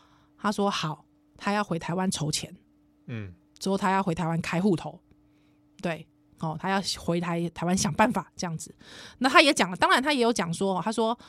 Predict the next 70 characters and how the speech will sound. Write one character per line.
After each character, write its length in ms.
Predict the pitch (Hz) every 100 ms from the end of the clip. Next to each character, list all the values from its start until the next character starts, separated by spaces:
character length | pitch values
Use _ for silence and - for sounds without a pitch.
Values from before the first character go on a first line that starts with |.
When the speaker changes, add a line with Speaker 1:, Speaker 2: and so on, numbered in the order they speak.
| - - -
Speaker 1:
这 120 | - 247
个 540 | 190 175 170 170 - - _ _ -
我 180 | 202 247
已 100 | 208
经 140 | 220
跟 160 | 226 220
我 100 | 165
家 220 | 196 196
人 120 | 165
讲 200 | 175 175
好 120 | 185
我 100 | 165
回 160 | 151 165
台 140 | 170
湾 120 | 165 170
的 120 | 160
时 160 | -
间 200 | 156 156 165
了， 80 | -
如 140 | 196
果 120 | 226 202
我 160 | 180
没 140 | 175 214
有 120 | 180
回 160 | 170 170
去 140 | 196
的 80 | 175
话， 120 | 180
我 120 | 165
家 200 | 160 185
人 120 | 170 170
可 160 | 156
能 100 | 156
会 80 | 185
报 160 | 196 165
警， 220 | - 190 _ - _ -
Speaker 2:
可 100 | 120
能 80 |
会 60 | 147
起 420 | 151 120 104 104
疑 80 | 117
哦。 60 | 127
Speaker 1:
哎， 180 | 190 175
可 120 | 190
能 120 | 190
会 120 | 233
起 260 | 208 170 156
疑 20 |
啊， 100 | 170
Speaker 2:
哦。 20 |
Speaker 1:
所 100 | 202
以 60 | 240
不 140 | 294
如 160 | 285 196
你 80 | 185
让 180 | 233 190
我 80 |
去 100 | 160
台 160 | 202 170
湾， 220 | 175 185
回 160 | - 165
台 140 | -
湾 140 | 170 180
筹 200 | 156 156
钱 200 | - - 175
这 80 | 175
样 160 | 175
子。 220 | 170 202 208 - _ - - _ -
对， 180 | 170 185
那 160 | 349